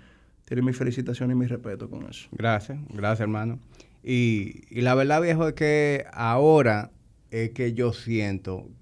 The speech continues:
Speaker 2: que, que yo aprendí lo necesario pa' meter mano. Doce años después.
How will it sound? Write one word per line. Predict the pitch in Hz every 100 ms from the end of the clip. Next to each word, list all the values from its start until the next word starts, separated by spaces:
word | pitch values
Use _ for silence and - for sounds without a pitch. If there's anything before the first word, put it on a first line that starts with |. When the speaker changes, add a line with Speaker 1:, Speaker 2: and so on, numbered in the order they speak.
| - -
Speaker 2:
que, | 107 101 98 95 - - 123 117 - - - - -
que | 110 101
yo | 110 120 120 123 - - -
aprendí | 110 110 113 107 107 113 147 170 - - - -
lo | 117 110
necesario | 104 101 98 113 113 123 110
pa' | 98
meter | 90 85 87
mano. | 78 - - - - _ _ _ _ _ _ _ _ _ _
Doce | 113 113 147 160 170
años | 156 151 143
después. | 107 92 82